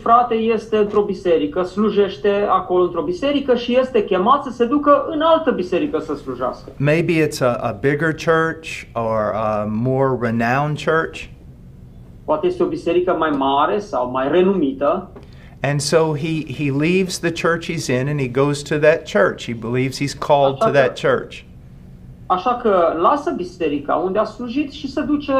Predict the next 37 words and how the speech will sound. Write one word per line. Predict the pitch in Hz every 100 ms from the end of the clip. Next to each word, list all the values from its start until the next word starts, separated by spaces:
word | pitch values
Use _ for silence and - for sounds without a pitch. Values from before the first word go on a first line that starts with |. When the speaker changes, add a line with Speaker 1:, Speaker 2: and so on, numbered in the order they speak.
| -
Speaker 1:
în | 262 277
cealaltă, | - 240 190 226 240 240
spunând | - 202 202 208 208
că |
a | 196
fost | 214 202 -
chemat | 180 180 165 - -
acolo. | 131 - 110 101 - - - -
Speaker 2:
And | 185
it | 208
could | - 156
be | 147 175
true. | - 254 247
Maybe | 123 139 147
he | 165 185 220
is | 277
called | - 151 127 110 -
to |
that | 117 120 -
<laughs> |
church. | 147 110 101 - - - - - - - - - -
Speaker 1:
Poate | 175 185 180
fi | -
adevărat. | 220 254 262 349 349 - -
Poate | 131 156 202
că, | 196 190
într-adevăr, | 160 151 139 135 120 143
a | 170
fost | - 214 -
chemat. | 262 311 330 - - - -
Speaker 2:
I | 123
don't | 135
have | 147 151
a | 165
problem | - 190 196 139 120
with | 107
that. | - 101 -